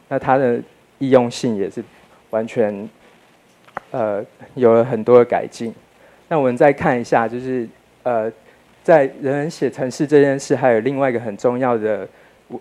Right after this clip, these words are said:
呃，方向，就是说，呃，要如何去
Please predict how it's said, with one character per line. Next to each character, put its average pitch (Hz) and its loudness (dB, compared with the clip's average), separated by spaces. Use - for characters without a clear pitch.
呃， 104 -4
方 131 0
向， 117 -2
就 117 -10
是 120 -6
说， 117 0
呃， 104 -4
要 165 6
如 127 -2
何 123 0
去 117 -8